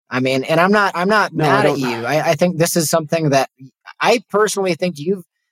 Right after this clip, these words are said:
Speaker 1: tons of people have fallen victim to this belief because it is a sense of condemnation for sure.
Speaker 2: Well, you asked me to give you a, you asked me to give you a straight answer, and I gave you a straight answer.
Speaker 1: Yeah.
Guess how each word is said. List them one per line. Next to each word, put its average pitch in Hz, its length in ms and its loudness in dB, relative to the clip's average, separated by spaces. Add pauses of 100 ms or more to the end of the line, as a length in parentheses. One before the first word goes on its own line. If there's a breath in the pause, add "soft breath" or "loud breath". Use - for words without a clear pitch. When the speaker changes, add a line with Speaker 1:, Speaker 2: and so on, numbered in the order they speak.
(200)
Speaker 1:
tons 208 280 -2
of 196 100 -2
people 190 320 0
have 139 140 -2
fallen 165 420 0
victim 151 400 -4
to 143 140 -8
this 135 180 -4
belief 143 400 -4
because 131 340 -8
it 143 140 -4
is 139 300 -2
a 127 40 -4
sense 123 300 -8
of 123 60 -20
condemnation 117 760 -10 (260)
for 120 140 -6
sure. 147 220 -10 (840)
Speaker 2:
Well, 147 120 -2 (100)
you 143 220 0
asked 143 280 -4
me 151 100 0
to 131 80 -2
give 120 160 0
you 123 200 2
a, - 80 -4
you 123 180 0
asked 127 220 -4
me 139 80 0
to 127 60 -2
give 120 160 -2
you 120 120 0
a 117 40 -4
straight 117 300 -4
answer, 110 500 -8
and 117 100 -2
I 117 80 0
gave 117 220 -2
you 110 120 -2
a 110 40 -2
straight 107 300 -6
answer. 101 300 -8
Speaker 1:
Yeah. - 100 -6